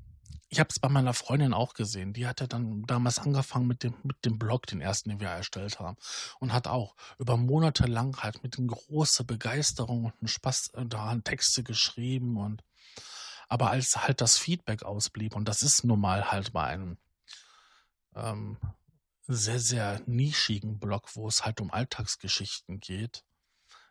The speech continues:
der Fall, ähm, ja, da hat sie den Spaß dran verloren. Sie hätte gerne halt mehr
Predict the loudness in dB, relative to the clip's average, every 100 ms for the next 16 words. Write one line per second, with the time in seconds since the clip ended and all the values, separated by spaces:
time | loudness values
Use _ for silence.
0 | -8 -6 -4 -2 0 0 -2 -4 -12 -20
1 | -20 -14 -6 -4 -4 -4 -6 -8 _ _
2 | _ _ _ _ _ -20 -20 -20 _ _
3 | _ -20 -20 -18 -20 _ _ _ _ -2
4 | 0 2 0 2 0 0 -2 -2 -4 -6
5 | -8 -6 -6 -6 -4 -2 2 2 4 4
6 | 4 2 2 4 4 4